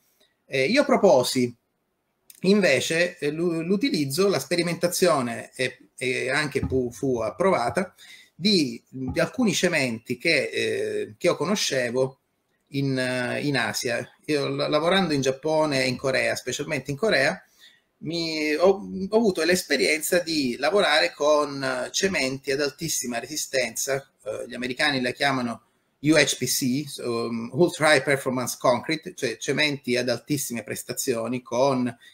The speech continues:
caratteristiche, eh, che in qualche misura, eh, somigliano più a un acciaio che a un cemento, con caratteristiche,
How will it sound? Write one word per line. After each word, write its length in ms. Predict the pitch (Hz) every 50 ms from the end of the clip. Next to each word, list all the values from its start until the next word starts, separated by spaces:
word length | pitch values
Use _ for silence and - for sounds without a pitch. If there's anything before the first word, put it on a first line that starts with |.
| _ _ _
caratteristiche, 1080 | - 123 120 123 120 - - 113 120 131 139 139 - - 127 120 - 120 110 107 - _ _ _ _ _ _ _ -
eh, 480 | - 117 120 117 120 117 117 117 113 -
che 100 | - 131
in 360 | 123 127 131 123 127 123 -
qualche 340 | - 147 139 139 - - 131
misura, 720 | 131 135 131 131 - 151 156 156 147 143 135 135 - - - _ _ _ _
eh, 600 | - - 117 117 120 117 117 117 117 117 113 110 110 -
somigliano 680 | - - - - - - 156 156 170 170 165 151 147 135
più 160 | - - 160
a 20 | 151
un 120 | 147 147
acciaio 680 | 143 143 - - 160 143 147 139 131 127 123 120 117 -
che 140 | - 131
a 40 | 123
un 140 | 120 120 120
cemento, 760 | - - 151 147 139 127 127 123 120 117 - 147 147 156 151 -
con 440 | - 135 139 139 135 131 127 120 -
caratteristiche, 960 | - 127 127 127 131 - 131 127 143 147 143 - - 127 - 127 117 113 -